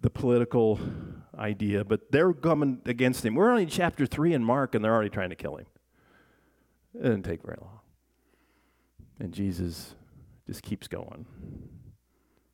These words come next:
So he withdraws.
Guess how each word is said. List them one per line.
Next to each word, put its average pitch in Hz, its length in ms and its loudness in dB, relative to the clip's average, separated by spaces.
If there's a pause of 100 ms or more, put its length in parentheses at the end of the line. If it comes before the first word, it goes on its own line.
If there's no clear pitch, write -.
(1200)
So 127 220 0
he 135 140 2
withdraws. 110 800 -2